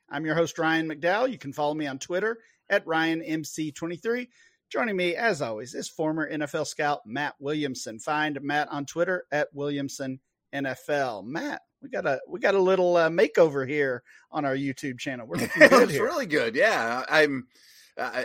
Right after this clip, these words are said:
Speaker 2: env-, or not en-, envious. I'm thankful that you were the one that had to do the, uh, the legwork to make it look so
Speaker 1: <laughs>
Speaker 2: nice. I mean, it would have been, probably been a disaster if someone asked me to do that. And thank you for s-, all you've done on those type of things. And,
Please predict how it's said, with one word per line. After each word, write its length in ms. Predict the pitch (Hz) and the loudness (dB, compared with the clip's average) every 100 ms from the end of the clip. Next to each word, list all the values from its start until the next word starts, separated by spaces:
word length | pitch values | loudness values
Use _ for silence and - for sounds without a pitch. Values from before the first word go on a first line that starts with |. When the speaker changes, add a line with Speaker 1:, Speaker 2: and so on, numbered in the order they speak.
| - | 4
Speaker 2:
env-, 320 | 196 240 196 | 6 6 6
or 140 | 180 156 | 6 6
not 220 | 160 - | 4 0
en-, 140 | 147 151 | 0 2
envious. 480 | 156 156 127 139 147 | 2 0 0 -2 -2
I'm 100 | 143 | -4
thankful 640 | 123 214 214 - 175 151 | 2 2 2 0 -8 -6
that 160 | 139 131 | -6 -8
you 140 | 156 | -8
were 100 | 165 | -6
the 80 | 147 | -4
one 220 | 143 147 | -2 -2
that 120 | 139 135 | -2 -2
had 220 | 143 123 | -2 -2
to 100 | 123 | -8
do 260 | 123 139 | -6 -6
the, 280 | 127 131 123 | -4 -4 -2
uh, 100 | 120 | -2
the 100 | 117 | -4
legwork 540 | 131 180 160 151 151 151 | 0 2 2 2 2 0
to 100 | 170 | -2
make 220 | 147 147 | -2 -2
it 100 | 135 | -6
look 160 | 120 | -8
so 220 | - 147 127 | -6 -4 -4
Speaker 1:
<laughs> 20 | |
Speaker 2:
nice. 380 | 131 165 190 147 | -4 -4 -6 -8
I 80 | |
mean, 180 | 123 113 | -8 -8
it 80 | 120 | -8
would 120 | 120 | -8
have 80 | 113 | -10
been, 140 | 113 - | -12 -8
probably 240 | 151 143 131 | -4 -4 -2
been 160 | 135 | -4
a 0 | |
disaster 640 | 110 113 135 131 131 135 123 | -6 -10 -8 -8 -10 -10 -12
if 80 | - | -10
someone 240 | 127 120 | -10 -8
asked 200 | 117 - | -10 -10
me 160 | 123 123 | -10 -10
to 100 | 117 | -10
do 160 | 127 | -8
that. 320 | 127 143 180 131 | -4 -4 -4 -6
And 120 | 117 | -6
thank 300 | 131 123 127 | -4 -4 -8
you 160 | 175 | -12
for 140 | 190 127 | -12 -16
s-, 120 | - 127 | -10 -2
all 160 | 123 | -2
you've 160 | 113 98 | -2 -4
done 200 | 120 113 | -4 -2
on 160 | 107 | -2
those 200 | 110 104 | -4 -4
type 220 | - 117 95 | -4 -6 -4
of 80 | |
things. 400 | - 190 214 202 - _ - - - - | 0 2 2 -6 -16 _ -20 -20 -14 4
And, 500 | 170 185 185 180 | 8 8 8 2